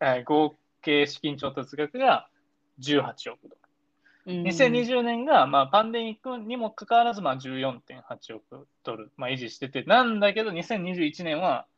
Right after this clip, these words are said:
Speaker 1: まあ、第一四半期決算だけでもうすでに十一億ドルある。だから、まあ、その、一年の四分の一でもうすでに二千十九年分ぐらいもう資金調達しちゃってるみたいな感じで、まあ、結構、あの、超、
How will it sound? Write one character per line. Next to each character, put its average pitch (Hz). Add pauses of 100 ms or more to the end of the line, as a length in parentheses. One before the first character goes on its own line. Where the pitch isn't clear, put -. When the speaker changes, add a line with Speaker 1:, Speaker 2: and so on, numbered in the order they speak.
(100)
Speaker 1:
ま 165
あ、 135
第 175
一 180
四 -
半 160
期 -
決 156
算 123
だ 131
け 151
で 123
も 117
う -
す -
で 185
に 107
十 131
一 147
億 131
ド 107
ル -
あ -
る。 - (1000)
だ 151
か 139
ら、 139
ま 160
あ、 131
そ 151
の、 139 (120)
一 190
年 208
の 160
四 196
分 202
の 196
一 196
で 208
も 135
う 127
す 147
で 123 (220)
に 131
二 -
千 135
十 139
九 135
年 123
分 107 (240)
ぐ 127
ら 120
い -
も -
う -
資 -
金 113
調 113
達 -
し -
ち -
ゃ -
っ -
て -
る 113
み 113
た 160
い -
な 170
感 190
じ 233
で、 302
ま 170
あ、 -
結 -
構、 - (540)
あ 113
の、 -
超、 135